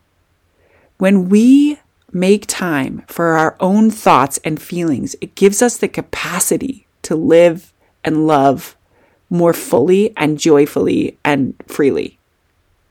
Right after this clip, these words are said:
Like, it is so good. Now, I encourage everyone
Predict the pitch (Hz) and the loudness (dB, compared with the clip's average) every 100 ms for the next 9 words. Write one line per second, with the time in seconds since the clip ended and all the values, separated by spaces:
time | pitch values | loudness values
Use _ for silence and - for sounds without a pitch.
0 | _ 170 156 - - _ _ _ - 196 | _ -6 -6 -8 -20 _ _ _ 2 4
1 | 180 - - 180 170 - - - _ _ | 4 0 -2 -2 -2 -4 -6 -16 _ _
2 | - - _ _ 190 175 - 190 220 254 | -20 -20 _ _ 0 2 2 2 4 4
3 | 233 - 190 160 156 - - - 196 208 | 2 0 0 0 0 -4 -12 2 2 6
4 | 214 170 - | 4 4 -2